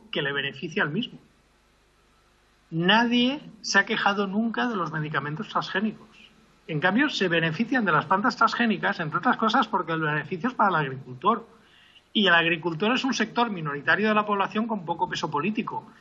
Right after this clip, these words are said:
En cambio, cuando, mm, los beneficios sean como el trigo apto para celíacos o los tomates que previenen en cáncer,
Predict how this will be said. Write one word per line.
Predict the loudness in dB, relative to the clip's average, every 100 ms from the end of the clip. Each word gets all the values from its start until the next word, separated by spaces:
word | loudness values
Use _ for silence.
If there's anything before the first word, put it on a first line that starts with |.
| -12
En | -4 2
cambio, | 4 4 2
cuando, | 2 0 2 -2 -4 -16 _
mm, | -12 -6 -4
los | 0 2
beneficios | 2 0 -2 0 2
sean | 4 2
como | 2 -4
el | -2
trigo | 0 2
apto | 2 0 -4
para | -4
celíacos | -4 -2 2 0 -2 -12 -18 _ _ -6
o | -2
los | -2 -2
tomates | 2 2 2
que | -4
previenen | -4 -2 -2 -2 -4
en | 0
cáncer, | 0 0 0 -2